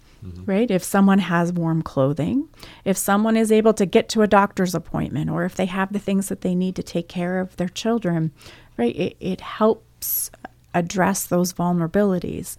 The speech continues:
Speaker 2: and it helps them be safer. And so that's our, that's our approach. We just wanna help people have their needs be met and be safer.
Speaker 1: Don't you get a lot of pushbacks from the, um, from the,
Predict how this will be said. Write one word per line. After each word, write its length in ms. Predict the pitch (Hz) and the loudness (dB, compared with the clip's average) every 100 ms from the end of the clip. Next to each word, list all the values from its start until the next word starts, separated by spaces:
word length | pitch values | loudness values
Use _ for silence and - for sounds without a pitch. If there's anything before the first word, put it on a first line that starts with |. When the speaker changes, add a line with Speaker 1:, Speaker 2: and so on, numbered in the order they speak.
| - - - | -18 -20 -8
Speaker 2:
and 120 | 180 | -4
it 60 | - | -4
helps 340 | - 220 - | -2 -4 -2
them 180 | - 190 | 0 0
be 160 | 185 | 0
safer. 600 | - - - 247 - - - - - | -4 -2 -2 -2 -4 -10 -12 -12 -2
And 100 | 185 | 0
so 140 | - | 0
that's 360 | 190 196 233 - | 0 2 2 2
our, 300 | 254 240 240 - | -2 -2 -4 -2
that's 200 | 220 247 | -4 -2
our 200 | 247 240 | -2 -2
approach. 480 | 233 220 - - | -2 -2 -4 -6
We 120 | 196 196 | -4 -2
just 240 | 214 214 | 0 -2
wanna 200 | 220 214 | 0 0
help 240 | 190 196 | 0 -4
people 560 | - 196 196 214 220 185 - | -2 -4 -2 -2 -2 -6 -6
have 160 | 190 | -4
their 120 | 196 | 0
needs 280 | 190 190 190 | 2 0 -2
be 120 | - | -2
met 160 | 208 196 | 0 0
and 100 | 196 | -2
be 120 | 190 | -2
safer. 500 | 180 - 190 - 170 160 | -4 -4 -4 -4 -8 -8
Speaker 1:
Don't 180 | 113 117 | -10 -8
you 80 | |
get 140 | 107 101 | -6 -4
a 40 | |
lot 200 | 95 95 | -2 -2
of 120 | 92 | -4
pushbacks 540 | - 139 - 104 101 104 | -6 -6 -4 -4 -4 -6
from 300 | - 104 92 | -8 -6 -4
the, 320 | 90 87 - | -4 -6 -8
um, 300 | 85 82 85 - _ _ _ | -10 -10 -10 -16 _ _ _
from 220 | - 95 85 | -14 -10 -8
the, 200 | 82 | -10